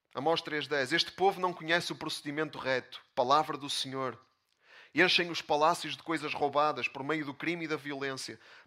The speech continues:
Por isso o Senhor Deus faz saber que o inimigo há de cercar a nação,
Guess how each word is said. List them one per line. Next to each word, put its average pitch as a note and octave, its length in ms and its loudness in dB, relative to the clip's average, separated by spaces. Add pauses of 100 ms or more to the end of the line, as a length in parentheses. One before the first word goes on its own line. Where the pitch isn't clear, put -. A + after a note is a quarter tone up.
Por F3 160 -2
isso F#3+ 240 0
o D3+ 40 -2
Senhor E3+ 360 0
Deus D3+ 420 -2 (160)
faz D#3 260 6
saber E3 320 0
que D#3+ 100 -10
o - 20 -2
inimigo D#3 460 -4
há D3+ 40 2
de - 120 -8
cercar D3 360 -2
a D3 60 0
nação, C#3 540 -2